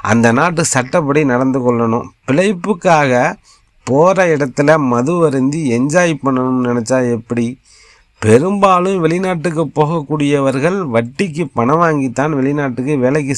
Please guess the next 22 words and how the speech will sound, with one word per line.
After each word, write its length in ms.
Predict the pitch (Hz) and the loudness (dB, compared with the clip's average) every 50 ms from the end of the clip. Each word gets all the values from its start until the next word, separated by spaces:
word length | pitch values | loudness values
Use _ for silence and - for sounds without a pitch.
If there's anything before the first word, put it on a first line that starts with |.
| - | -4
செல்கிறீர்கள். 640 | - 120 120 117 120 117 117 117 110 104 104 117 147 170 _ _ - - - - - - | -4 -4 -4 -2 -2 -2 -2 -2 -2 -2 -2 -4 -4 -6 _ _ -20 -18 -16 -16 -14 -10
அப்படி 500 | - - - - _ - - 196 196 190 | -8 -6 -6 -8 _ -4 -2 0 0 0
இருக்கும்போது 640 | 196 185 185 151 156 190 185 175 170 170 170 165 185 | 0 -2 -4 -4 -4 -4 -4 -2 -2 -2 -2 -2 -2
கள்ளச்சாராயம் 840 | - - 156 156 160 170 170 - - 175 165 160 160 156 151 151 131 | 0 0 2 2 2 2 0 0 0 0 2 2 2 2 0 -2 -2
குடித்து 400 | 127 151 147 143 131 127 143 175 180 165 147 139 | -4 -4 -4 -4 -6 -6 -6 -4 -2 -2 0 0
உயிரிழந்து 600 | 143 156 165 165 160 156 151 147 151 165 175 185 175 | 0 0 0 -2 -2 0 0 -2 -2 -2 -4 -4 -4
டெட் 360 | 139 110 117 120 131 139 147 170 | 0 2 2 2 2 0 0 2
பாடியாக 580 | 190 185 180 165 160 156 156 156 151 170 180 156 | 2 2 2 2 0 0 0 0 0 -2 -2 -2
வீட்டுக்கு 500 | 127 139 160 151 135 170 160 135 139 147 | -2 -4 -4 -4 -4 -4 -4 -4 -4 -2
வந்து 280 | 131 127 127 143 156 | -2 0 0 0 -2
சேர்ந்தால் 600 | - - 156 147 135 127 123 117 120 143 165 160 156 | -2 -2 -2 -2 -2 -2 0 0 2 2 2 0 -2
அந்த 200 | 147 127 113 110 | -2 -2 -4 -4
குடும்பத்தின் 800 | - - 117 131 151 180 180 170 160 131 - 139 139 127 117 | -4 -4 -4 -4 -4 -4 -4 -6 -6 -6 -4 -4 -2 -2 -2
நிலை 500 | 113 107 113 127 147 170 175 175 143 117 | -2 -2 -2 -2 -2 -2 -2 -2 -2 -2
என்ன 340 | 117 120 139 165 175 180 170 | -2 -2 -2 -4 -4 -4 -2
என்று 340 | 151 139 135 139 131 139 180 | -2 -2 -2 -4 -4 -4 -6
சிந்தித்து 760 | 175 - - - 135 156 170 160 185 147 - - - 143 135 - - | -8 -6 -6 -6 -6 -6 -6 -6 -8 -10 -10 -8 -6 -6 -6 -6 -4
செயல்படுங்கள். 720 | - 117 139 156 156 156 151 135 127 123 120 117 110 101 95 92 - _ - - - - - - - - | -4 -2 -2 -2 0 -2 0 0 -2 -2 0 0 0 -2 -4 -6 -10 _ -20 -16 -14 -12 -12 -12 -10 -4
எதிர்காலத்தை 960 | - 110 117 123 170 196 208 196 190 185 180 175 165 147 - - - 135 131 123 113 - - - | 0 0 2 4 2 2 2 2 2 2 2 2 0 -2 -4 -4 -2 0 0 0 -2 -4 -8 -8
தாங்களே 520 | - 117 107 117 147 151 139 143 143 143 139 131 | -4 -2 -2 0 0 0 2 2 2 2 0 0
அழித்து 520 | - - 101 117 151 175 151 139 - 170 | -2 -2 -2 -2 -2 -2 -4 -6 -8 -4
கொள்ளாதீர்கள். 880 | 147 - 151 139 135 131 131 127 117 123 123 110 107 101 117 113 110 104 | 0 0 2 4 4 4 4 2 2 0 -2 -2 0 0 2 2 2 0